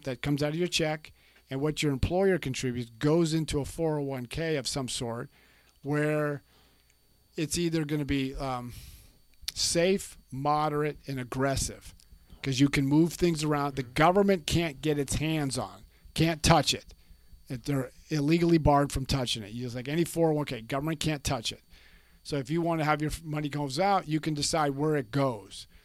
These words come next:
but you have to invest in something. That even goes back to the military. Now, I retired after thirty years in the military. I was a reservist as well of active duty, so mine's based off points.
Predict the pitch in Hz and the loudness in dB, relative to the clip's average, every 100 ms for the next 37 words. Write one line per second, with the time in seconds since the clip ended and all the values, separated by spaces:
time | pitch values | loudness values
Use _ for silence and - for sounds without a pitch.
0 | _ 131 - 131 151 165 - 151 127 143 | _ -4 -2 2 6 6 4 -2 -2 -2
1 | 139 - 120 - 160 147 - 113 - - | -4 -4 -8 -4 -2 -4 -6 -14 -16 -20
2 | - - 160 185 180 165 165 151 135 147 | -20 -2 4 4 4 4 4 4 2 0
3 | 139 143 139 185 226 196 131 101 107 - | 0 -2 2 4 4 4 0 -4 -12 -20
4 | - - _ - 139 147 170 165 - 156 | -20 -20 _ -4 0 4 6 4 6 6
5 | 151 151 143 - - 156 143 139 123 131 | 6 4 2 -2 2 4 6 4 2 0
6 | 135 170 175 160 156 147 131 139 131 131 | 2 4 4 4 2 0 -2 -2 -2 -2
7 | 127 135 143 143 139 139 139 135 135 131 | 0 0 2 2 0 -2 -2 -4 -4 -2
8 | 131 127 135 120 131 135 - 131 135 131 | -4 -4 -6 -2 -2 -2 -4 -4 -4 -6
9 | - 131 - 117 - - 220 135 113 | -4 -4 -4 -8 -4 0 2 0 -6